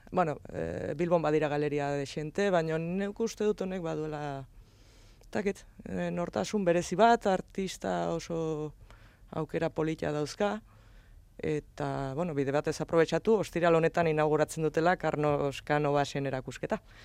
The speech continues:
Hori bai, así que denak gonbidatuak bertara, eh, galeria ere.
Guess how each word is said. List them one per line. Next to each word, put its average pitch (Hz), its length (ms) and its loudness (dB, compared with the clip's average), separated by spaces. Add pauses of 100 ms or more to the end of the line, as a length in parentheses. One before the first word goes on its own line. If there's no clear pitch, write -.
(120)
Hori 156 260 0
bai, 165 160 0 (180)
así - 240 -12
que 143 80 -4
denak 156 260 -2
gonbidatuak 151 540 0
bertara, 156 440 -2 (580)
eh, 123 420 -4 (440)
galeria 139 460 -4
ere. 135 180 -6